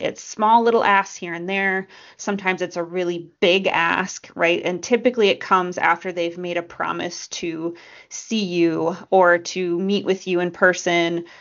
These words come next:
Um, but then all of a sudden they, they'll claim they're in trouble or they have an amazing investment opportunity that they just need a little bit of funding for. Um, and the key here, though, is that there's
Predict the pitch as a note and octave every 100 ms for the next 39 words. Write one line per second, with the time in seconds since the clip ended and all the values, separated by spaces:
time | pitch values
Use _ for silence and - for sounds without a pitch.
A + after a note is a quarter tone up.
0 | - - F3 E3 D#3+ - F3 F3 F3+ E3+
1 | F#3 F3+ - F#3 F3 E3+ E3+ - - E3+
2 | - G3+ F#3 F3 E3 D#3+ F3 F3 - A#3
3 | G#3 G#3 G3+ G3+ - _ _ - F#3 F3+
4 | F3 F3 E3 E3 E3+ A3+ C#4 B3+ A#3+ A3+
5 | G#3+ A3 - G#3+ G3+ G3+ G#3 - G#3 G3+
6 | G#3 F#3+ F3+ F3+ F#3 F#3 G#3 G3+ F3 F#3
7 | F3+ E3 - C4+ B3+ A#3+ A3+ G#3 A3 G#3+
8 | G#3 G3+ G3+ G3+ - - - - - F#3+
9 | E3+ D#3 D#3+ - - E3+ F#3 F#3+ - -
10 | C#4 C4+ G3+ F3 E3+ E3 E3+ F3 E3+